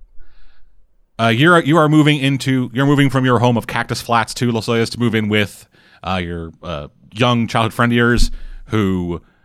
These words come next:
you had a fight with not too long ago, and then they're like, "Hey, wanna move in with me?" You know, just patch things up. And then,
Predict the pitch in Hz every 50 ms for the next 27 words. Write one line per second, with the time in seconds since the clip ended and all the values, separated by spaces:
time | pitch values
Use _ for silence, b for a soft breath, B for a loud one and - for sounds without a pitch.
0 | b b b - 95 101 95 104 95 85 - - - 127 123 117 113 - 120 113
1 | - 113 110 113 117 113 110 113 113 110 107 101 98 98 90 87 85 85 82 78
2 | - _ - 87 90 87 87 - 160 165 139 135 127 - - _ _ _ _ _
3 | _ _ _ _ _ _ _ _ _ _ _ _ _ _ _ 143 131 135 131 127
4 | 135 139 135 143 147 135 127 - _ _ - 120 104 101 101 95 - _ _ _
5 | _ - 117 113 - 117 110 101 104 98 101 - B B B B B B B B
6 | B B B B B B B B B B B - - - - _ _ _ _ _
7 | _ _ _ _ _ _ - 160 165 160 151 139 113 139 147 143 139 135 135 135